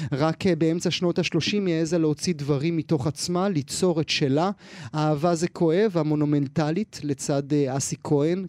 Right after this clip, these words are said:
ככה זה, גם היא לצד אסי, גם אננדה, על חוויותיה של תרמילאית ישראלית בהודו. בכל אחת מהיצירות שמניתי, היא לא רק הייתה היוצרת, אלא גם השחקנית,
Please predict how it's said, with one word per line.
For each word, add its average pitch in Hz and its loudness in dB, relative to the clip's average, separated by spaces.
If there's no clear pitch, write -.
ככה 165 -2
זה, 180 -2
גם 127 -2
היא 147 -2
לצד 175 -4
אסי, 170 -2
גם 190 2
אננדה, 170 2
על 139 -4
חוויותיה 156 0
של 160 0
תרמילאית 147 0
ישראלית 135 0
בהודו. 120 -2
בכל 190 4
אחת 208 0
מהיצירות 185 0
שמניתי, 190 0
היא 175 0
לא 170 4
רק 170 0
הייתה 156 -2
היוצרת, 170 0
אלא 147 0
גם 131 -4
השחקנית, 139 -6